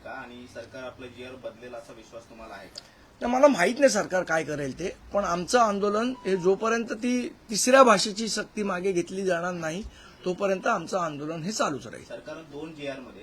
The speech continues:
Speaker 1: शब्दांचा खेळ केलेला आहे, म्हणजे जी पहिला सक्ती होती तीच दुसऱ्या जीआर मध्ये कुठेतरी, अ, अप्रत्यक्षरित्या
Speaker 2: बघा, याच्यामध्ये जो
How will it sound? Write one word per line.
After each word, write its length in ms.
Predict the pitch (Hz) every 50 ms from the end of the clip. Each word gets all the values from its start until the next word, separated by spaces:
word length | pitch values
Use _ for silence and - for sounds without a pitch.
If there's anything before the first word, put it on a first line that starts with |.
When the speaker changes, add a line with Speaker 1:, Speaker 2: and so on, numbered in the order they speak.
| 135 -
Speaker 1:
शब्दांचा 400 | - 131 123 135 139 139 139 151
खेळ 240 | 143 - 139 131 123
केलेला 340 | 117 - - 107 98 95 95
आहे, 260 | - - - 107 117
म्हणजे 360 | 117 113 110 117 120 127 127 - -
जी 60 | 127 127
पहिला 320 | - - 120 117 123 123
सक्ती 360 | - 135 127 - - 139 135 131
होती 220 | 131 131 139 135 135 -
तीच 100 | 139 147
दुसऱ्या 340 | 147 139 127 127 - 135 135
जीआर 220 | 127 135 131 127
मध्ये 200 | 127 127 - 135
कुठेतरी, 480 | 127 127 123 123 - - 135 139 143 - - - - - - - 117
अ, 40 | 120 120 120 - - - - - - - - 120 123 139
अप्रत्यक्षरित्या 640 | 143 143 151 156 - - 156 - - 147 147 151 151
Speaker 2:
बघा, 220 | 160 185 196 233
याच्यामध्ये 640 | 202 170 156 - 214 208 208 214 214 196 214 220 220
जो 180 | 185 196 214 208